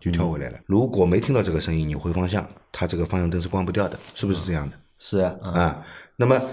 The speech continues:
Speaker 1: 它不是只触发一下，你往这个地方打，基本上是打多少度啊？打，打，应该是打三十度以上，它就会触发这个机构。你继续打方向，它还会有这个声音出来的。啊，的确是你方向打到底，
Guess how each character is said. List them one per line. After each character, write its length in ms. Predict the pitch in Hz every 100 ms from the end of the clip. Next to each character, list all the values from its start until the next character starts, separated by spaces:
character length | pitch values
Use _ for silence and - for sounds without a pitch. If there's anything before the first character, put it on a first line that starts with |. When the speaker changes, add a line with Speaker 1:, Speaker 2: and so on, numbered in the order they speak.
| -
Speaker 1:
它 100 | -
不 140 | 143 113
是 140 | 123
只 160 | - 82
触 200 | - 104
发 160 | 101
一 80 | 87
下， 240 | 82 95 - -
你 260 | - 98 98 92
往 180 | 90
这 100 | 92
个 80 | 110
地 160 | 107 101
方 240 | 104 104 104 -
打， 300 | 76 - - _ _ - -
基 160 | 147
本 200 | - 90
上 220 | 85 110
是 180 | 101 98
打 220 | 85 80
多 160 | - 104
少 140 | 92
度 160 | 71 90
啊？ 100 | 73
打， 160 | 85 82 - - _ -
打， 500 | 90 80 80 78 78
应 220 | 95 117
该 100 | 123
是 160 | 131 -
打 220 | - 80
三 180 | - 139
十 120 | 143
度 120 | - 147
以 120 | 80
上， 340 | 143 127 - _ _ _ _ _
它 140 | - 85
就 100 | 92
会 140 | 82
触 140 | -
发 100 | 80
这 100 | 76
个 100 | 78 69
机 160 | -
构。 200 | - 73 -
你 180 | 85 95
继 160 | -
续 140 | 139 120
打 140 | 78
方 180 | 73 85
向， 180 | 95 - - _ _ _ _
它 120 | -
还 160 | 104 95
会 140 | 127
有 60 | 92
这 120 | 73
个 100 | 76
声 120 | 71
音 100 | 76
出 160 | 73 -
来 120 | -
的。 100 | - - _ -
啊， 80 | 87
的 140 | 104
确 120 | 117
是 200 | 151 117
你 120 | 92
方 160 | 92 120
向 80 | 110
打 140 | 80
到 160 | 101 87
底， 140 | -